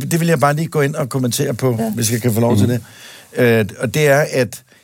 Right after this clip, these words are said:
Speaker 1: jeg har faktisk en anden oplevelse. Jeg oplever jo sammen med dem, jeg spiller, og alt det, jeg laver med, så synes jeg egentlig tit, vi siger det modsatte, hvor vi siger, vi skal lave noget, der er større end os selv.
Speaker 2: Ja.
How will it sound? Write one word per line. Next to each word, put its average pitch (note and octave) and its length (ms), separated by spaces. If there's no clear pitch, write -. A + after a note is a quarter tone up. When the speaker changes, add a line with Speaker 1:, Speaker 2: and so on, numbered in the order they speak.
Speaker 1:
jeg C#3 180
har D#3+ 100
faktisk A#2+ 360
en A2 80
anden C#3+ 220
oplevelse. G#2 500
Jeg C3+ 220
oplever E3 420
jo A2+ 300
sammen D#3 420
med D3+ 80
dem, C3 180
jeg D3+ 100
spiller, C3+ 400
og A2+ 480
alt D3+ 200
det, D#3 100
jeg C3+ 200
laver A2 300
med, A2 280
så E3 200
synes D#3 280
jeg C#3+ 80
egentlig G#2+ 240
tit, C#3 240
vi D#3 80
siger C3 180
det A2 100
modsatte, G#2 500
hvor G#2 180
vi A#2 160
siger, B2+ 280
vi B2 100
skal A#2 200
lave A2 220
noget, A#2+ 180
der B2+ 40
er C3 40
større A#2 300
end D#3+ 80
os F#2+ 100
selv. F2 240
Speaker 2:
Ja. G3 80